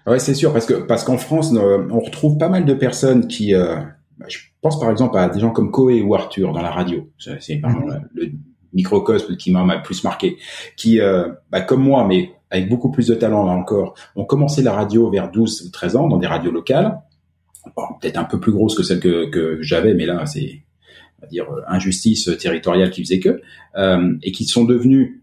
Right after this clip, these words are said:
Speaker 1: plus tard des grandes figures, mais clairement, de treize, euh, de douze, treize jusqu'à dix-huit, vingt ans, euh, c'est un hobby. Hein, ils ne peuvent
Speaker 2: Oui,
Speaker 1: pas
Speaker 2: oui, je
Speaker 1: envisager
Speaker 2: comprends.
Speaker 1: en
Speaker 2: Oui, oui,
Speaker 1: business.
Speaker 2: c'est ça.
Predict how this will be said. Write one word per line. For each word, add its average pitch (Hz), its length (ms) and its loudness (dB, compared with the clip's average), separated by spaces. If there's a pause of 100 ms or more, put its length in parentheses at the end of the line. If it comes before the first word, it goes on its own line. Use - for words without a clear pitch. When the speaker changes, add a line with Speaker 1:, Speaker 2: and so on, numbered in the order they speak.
Speaker 1:
plus 95 160 -4
tard 185 400 0 (220)
des 92 140 2
grandes 101 280 2
figures, 135 320 2
mais - 320 -4 (880)
clairement, 92 480 0
de 76 220 0
treize, 95 480 0
euh, 78 240 -2
de 76 160 -2
douze, 104 280 0
treize 107 300 2
jusqu'à 85 480 -6
dix-huit, 85 340 -6
vingt 90 200 -2
ans, 135 240 4
euh, 78 160 -4
c'est - 240 -10
un 104 60 0
hobby. 151 340 0 (540)
Hein, 95 120 -6
ils 80 200 -6
ne 90 80 -4
peuvent 98 200 -6
Speaker 2:
Oui, 165 100 2
Speaker 1:
pas 170 80 4
Speaker 2:
oui, 170 80 4
je 113 180 0
Speaker 1:
envisager 123 280 2
Speaker 2:
comprends. 107 220 -2
Speaker 1:
en 131 80 -2
Speaker 2:
Oui, 120 120 -4
oui, 123 80 2
Speaker 1:
business. 156 200 2
Speaker 2:
c'est - 140 -6
ça. 101 100 -6